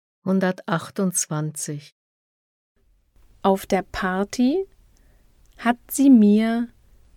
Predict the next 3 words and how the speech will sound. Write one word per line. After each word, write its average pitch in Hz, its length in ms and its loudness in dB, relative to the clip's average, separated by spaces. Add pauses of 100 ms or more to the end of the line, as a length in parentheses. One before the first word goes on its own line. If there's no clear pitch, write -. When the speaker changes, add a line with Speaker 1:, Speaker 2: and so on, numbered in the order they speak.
Speaker 2:
ihren 240 680 4
Enkel 196 540 2
vorgestellt. 175 1300 -4